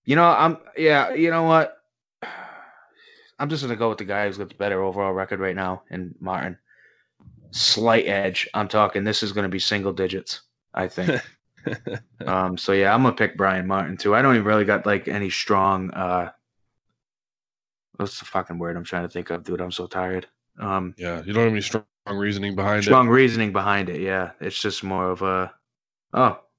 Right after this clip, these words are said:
Speaker 1: oh, Russell Wilson just threw another touchdown to D K Metcalf. Yeah, I'm
Speaker 2: Yeah.
Speaker 1: taking Brian Martin. Uh,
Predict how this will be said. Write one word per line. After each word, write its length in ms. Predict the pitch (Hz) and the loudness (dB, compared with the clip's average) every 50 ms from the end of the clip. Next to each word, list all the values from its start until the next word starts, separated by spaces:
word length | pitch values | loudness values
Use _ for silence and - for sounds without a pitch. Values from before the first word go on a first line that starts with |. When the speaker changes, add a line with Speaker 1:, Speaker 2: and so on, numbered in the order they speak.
| _ _ _ _ _ _ _ _ _ _ _ _ _ _ _ _ _ _ _ _ _ _ _ _ _ - | _ _ _ _ _ _ _ _ _ _ _ _ _ _ _ _ _ _ _ _ _ _ _ _ _ -2
Speaker 1:
oh, 220 | 120 110 95 - - | 0 0 -2 -2 -2
Russell 300 | 98 98 95 - 110 101 | -2 -2 0 0 0 2
Wilson 320 | 95 107 101 - - 101 92 | 4 2 2 2 -2 -4 -4
just 160 | 92 90 - | -6 -4 -2
threw 140 | - 95 95 | 0 0 0
another 240 | 92 95 92 92 92 | 0 -2 -2 -4 -4
touchdown 520 | - 98 92 - - - 95 95 90 92 - - _ _ _ | -2 -2 -2 -2 -2 -2 -4 -4 -4 -6 -12 -20 _ _ _
to 80 | - 95 | -10 -4
D 160 | - - 101 | -2 -2 -2
K 180 | 95 - 101 95 | 2 2 2 2
Metcalf. 560 | 95 110 98 - - 98 95 92 - - - _ _ _ _ _ _ _ _ _ _ _ _ _ _ _ _ _ _ | 2 0 -2 -2 -4 -4 -4 -4 -8 -12 -18 _ _ _ _ _ _ _ _ _ _ _ _ _ _ _ _ _ _
Yeah, 160 | - 127 156 | 4 6 6
I'm 80 | 165 - | 6 6
Speaker 2:
Yeah. 40 | 143 | 4
Speaker 1:
taking 280 | 143 139 131 123 113 | 4 6 6 6 6
Brian 240 | 110 123 123 120 113 | 4 4 4 4 4
Martin. 300 | 117 117 95 107 101 - - _ _ _ _ _ | 4 4 4 2 -4 -8 -14 _ _ _ _ _
Uh, 320 | - - 120 123 120 117 | 2 4 6 6 6 4